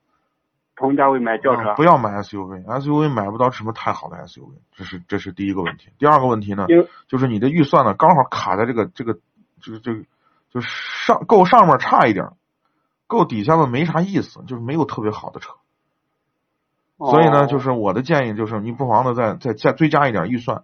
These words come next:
Speaker 2: 加到十一二万，你，你，你买一个好一点的，排量也能大。
Speaker 1: 那十一二万有，有，有哪些呢？
Speaker 2: 就卡罗拉、雷凌的一点六啊，对吧？甚至你可以再加一点，到十三万，你可以买到双擎了，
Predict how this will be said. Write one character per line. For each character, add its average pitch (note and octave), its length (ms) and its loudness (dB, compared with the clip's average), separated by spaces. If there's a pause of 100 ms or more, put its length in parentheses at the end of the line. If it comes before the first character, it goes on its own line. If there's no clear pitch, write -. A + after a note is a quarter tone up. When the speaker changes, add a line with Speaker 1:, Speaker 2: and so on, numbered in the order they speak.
Speaker 2:
加 C3 180 2
到 A#2+ 120 2
十 A2+ 540 -8
一 A2+ 220 -6
二 B2+ 280 4
万， A#2+ 240 2 (560)
你， G2+ 180 -6
你， G#2 160 -2
你 G2 400 -6
买 E2 260 -4
一 F2 80 -6
个 F2+ 200 -4
好 - 340 -8
一 E2 60 -8
点 - 200 -10
的， - 60 -20 (640)
排 - 160 -6
量 G3+ 160 2
也 - 20 4
能 D#3 120 6
大。 - 40 0
Speaker 1:
那 - 80 2
十 D#3 60 -4
一 F3 120 4
二 F#3 120 10
万 F3+ 240 6 (800)
有， B2 320 2
有， A#2+ 240 -6 (140)
有 B2 180 -8
哪 A2+ 200 4
些 - 100 0
呢？ - 60 2
Speaker 2:
就 A#2 40 4
卡 C#3+ 200 2
罗 D3+ 100 8
拉、 D#3 260 8
雷 C#3 160 4
凌 C#3 240 -2
的 C#3+ 100 -2
一 C#3+ 60 -2
点 A2 180 0
六 C3+ 180 -2
啊， G#2+ 380 -2 (680)
对 A#2 100 -6
吧？ F#2+ 240 -2
甚 D#3 220 -2
至 C#3 140 0
你 B2 100 -6
可 C#3 140 -4
以 C3 40 -4
再 B2+ 140 -2
加 C3 260 2
一 A#2 40 -4
点， G#2+ 120 -2
到 A#2+ 100 -2
十 A#2+ 160 -10
三 C3 160 2
万， A#2 180 0
你 G#2+ 60 -6
可 A#2+ 120 -10
以 A#2+ 40 -4
买 G2 160 -4
到 G2 80 -6
双 A#2 220 -8
擎 F2+ 240 -14
了， - 140 -16